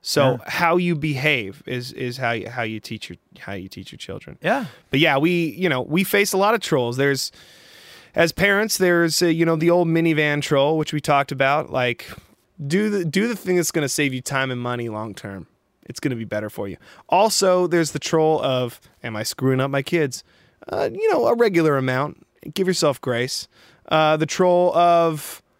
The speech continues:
Speaker 1: our single friends and their lack of understanding of what it is to raise kids and what it is to manage our, our schedule.
Speaker 2: Free time.
Speaker 1: Um, I think we do need to give our, our friends grace. I think they, I, I think we should not preach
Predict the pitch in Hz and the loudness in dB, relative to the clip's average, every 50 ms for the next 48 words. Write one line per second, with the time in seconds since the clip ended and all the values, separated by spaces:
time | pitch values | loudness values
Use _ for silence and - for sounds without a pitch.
0 | _ _ _ _ _ _ _ _ - 156 156 156 - - 180 175 180 180 - - | _ _ _ _ _ _ _ _ 0 2 2 2 4 2 4 4 4 2 2 0
1 | 180 175 180 180 170 160 143 - - - - 143 143 143 143 139 135 139 147 147 | 0 0 2 2 0 0 -2 -4 -6 -6 -4 -2 0 0 2 2 4 2 2 2
2 | - 160 143 147 151 147 143 139 - - 147 139 143 143 139 131 123 120 120 120 | 0 0 0 0 0 0 0 0 -2 -2 -2 -2 0 -2 -2 -2 -4 -4 -6 -6
3 | 120 127 139 143 151 156 151 147 143 139 135 135 127 123 127 - - - _ _ | -4 0 0 2 2 2 2 2 2 2 0 -2 -2 -6 -8 -10 -12 -14 _ _
4 | - 131 127 127 123 123 123 123 120 117 - - - 139 139 143 143 139 131 - | -6 -4 -4 -2 -2 -4 -4 -6 -8 -10 -10 -10 -4 -2 0 0 0 0 -2 -4
5 | - 143 135 131 131 131 127 123 127 131 131 131 131 127 - - 123 123 127 127 | -2 -2 0 0 0 -2 -4 -4 -4 -4 -2 -2 -2 -4 -4 -4 -6 -4 -2 -2
6 | 127 131 127 123 120 123 120 120 117 113 110 101 - _ - 123 120 - - - | -2 -2 -2 -2 -2 -2 -2 -2 -2 -2 -4 -6 -10 _ -6 -6 -6 -6 -2 2
7 | 147 143 139 135 135 131 131 131 127 - - 113 104 98 98 95 92 - _ - | 2 2 2 0 0 0 0 0 -2 -4 -6 -6 -6 -6 -8 -10 -12 -10 _ 0
8 | 135 131 127 127 127 127 113 - - - 175 214 277 233 233 185 156 190 196 196 | 0 2 2 0 -2 -4 -8 -6 -4 -4 -2 -2 0 0 0 0 0 0 2 2
9 | 185 180 170 156 139 151 156 147 147 143 139 135 135 - 131 123 - - 127 123 | 2 2 2 2 2 2 2 2 2 2 2 2 2 0 -2 -4 -2 -4 -4 -4
10 | 120 120 - 123 110 110 107 98 - - - - - _ _ 127 - - 127 117 | -4 -6 -6 -6 -6 -6 -6 -6 -6 -8 -8 -8 -10 _ _ -8 -6 -6 -8 -6
11 | - 127 123 120 120 - - - - - _ _ _ 160 160 160 - _ - - | -4 -2 -2 -2 -2 -4 -8 -14 -18 -18 _ _ _ 0 0 0 -2 _ -2 -2
12 | 160 151 - 185 165 185 170 - 170 147 143 156 165 170 160 - - - 170 170 | 0 2 0 0 0 0 2 2 2 2 2 0 0 0 -2 -6 -6 -2 0 0
13 | 165 147 - - - - - | 0 0 -2 -4 -4 -4 -6